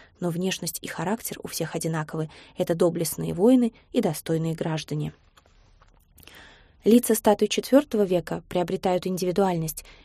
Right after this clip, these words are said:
Это проявление интереса к отдельной личности. Самый известный портрет создал Лисип, придворный скульптор Александра Македонского. Неизвестно, как выглядел великий полководец, но говорят, что у Лисипа отлично получилось передать самое характерное в его внешности,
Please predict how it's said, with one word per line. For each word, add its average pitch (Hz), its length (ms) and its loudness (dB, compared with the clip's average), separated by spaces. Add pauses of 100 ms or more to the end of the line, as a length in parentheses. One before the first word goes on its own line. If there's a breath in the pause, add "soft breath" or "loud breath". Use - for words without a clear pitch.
(120 soft breath)
Это 185 160 2
проявление 196 500 2
интереса 196 420 0
к - 120 -6
отдельной 196 420 0
личности. 160 720 -4 (380 soft breath)
Самый 196 340 2
известный 233 420 4
портрет 180 480 -4 (180 soft breath)
создал 214 480 2
Лисип, 226 520 0 (400 soft breath)
придворный 185 480 -2
скульптор - 500 2
Александра 170 580 -4
Македонского. 170 800 -4 (460 soft breath)
Неизвестно, 220 520 4
как 180 220 -4
выглядел 180 380 0
великий 185 360 -4
полководец, 196 760 0 (280 loud breath)
но 196 80 0
говорят, 208 400 4
что - 320 -2
у - 100 -2
Лисипа 202 440 2
отлично 202 480 -2
получилось 214 520 0
передать 202 380 0
самое 226 320 0
характерное 220 640 0
в 156 60 -12
его 170 200 -2
внешности, 170 600 -8